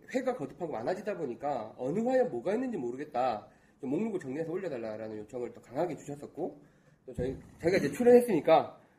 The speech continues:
그 보답으로라도 "빨리 정리해서 올려라"라고 강하게 이야기를 해주셔서, 예, 정리해서 올렸습니다, 이번 주에. 그래서 이제 저희 그 골-, 지난 골프원이 빨리 찾아보기라는 글이 이제 올라가 있고요. 보시면 몇 화에 어떤 내용이 있는지 좀 정리를 해서 올렸으니까,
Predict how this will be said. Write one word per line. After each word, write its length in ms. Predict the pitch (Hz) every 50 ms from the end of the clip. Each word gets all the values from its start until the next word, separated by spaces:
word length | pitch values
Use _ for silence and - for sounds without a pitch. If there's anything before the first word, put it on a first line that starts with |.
| _
그 100 | - 175
보답으로라도 680 | 160 151 156 202 214 240 269 240 214 185 151 139 127 -
"빨리 140 | 147 147
정리해서 280 | - 147 147 170 165 170
올려라"라고 480 | 202 233 220 170 - - 120 120 120 -
강하게 320 | - 131 135 170 160 127
이야기를 220 | 120 127 131 139
해주셔서, 440 | 135 143 160 147 123 135 170 185 - - - - - - _ -
예, 60 | - - - - _ -
정리해서 280 | 127 131 143 143 151
올렸습니다, 340 | 165 151 - - 104 95 98
이번 160 | 95 98 98
주에. 300 | - 101 104 117 139 147 -
그래서 180 | 127 120 113 110
이제 200 | 104 110 110 104 - - - - - _ -
저희 240 | 123 127 123 120 110
그 200 | - 117 110 -
골-, 220 | - 208 240 - - - -
지난 280 | - 160 160 202 254 254
골프원이 380 | 269 262 220 254 226 202 175
빨리 240 | 175 226 285 277 240
찾아보기라는 680 | - 208 185 185 160 160 151 147 139 120 117 113 110 107
글이 400 | - 139 131 127 120 160 208 220 147
이제 100 | 117 113
올라가 380 | - 156 175 170 139 113 107
있고요. 400 | 104 101 - 175 190 170 135 - - - - -
보시면 380 | 160 165 170 180 165 147 127
몇 200 | 120 139 - - 220
화에 100 | 214 170
어떤 280 | 120 113 - 202 214
내용이 240 | 220 220 220 220 214
있는지 260 | 208 208 196 175 135
좀 100 | 127 120
정리를 300 | - 117 117 127 151 165
해서 120 | 180 180 185
올렸으니까, 640 | 175 165 151 - - 113 110 - - 151 147 -